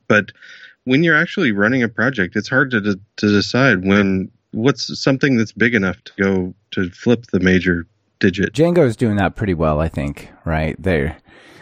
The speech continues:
Speaker 2: they had their one oh, and that was stable for a long time. They said, "We're gonna make a major breaking change, so we're flipping to two oh," uh, right? The drop Python two support and all that kind of stuff. So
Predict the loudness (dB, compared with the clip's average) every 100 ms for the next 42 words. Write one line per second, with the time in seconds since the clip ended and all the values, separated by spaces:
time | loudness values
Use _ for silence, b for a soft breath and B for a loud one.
0 | B -4 0 2 2 2 0 2 2 2
1 | -2 B -4 -4 -2 0 0 0 0 0
2 | -2 -2 0 0 -2 -2 -2 -2 0 0
3 | 0 0 0 0 0 -2 -4 -4 -6 -2
4 | -2 -2 -4 -8 -8 -8 -6 -4 -6 -6
5 | -2 0 0 -2 -2 0 -2 -4 B B
6 | B -12 -10 -8 -4 -2 -2 -4 -10 -10
7 | -2 -2 -2 -4 -4 -6 -8 -8 -6 -6
8 | -2 -2 -2 -4 -8 -8 -10 -12 -10 -8
9 | -8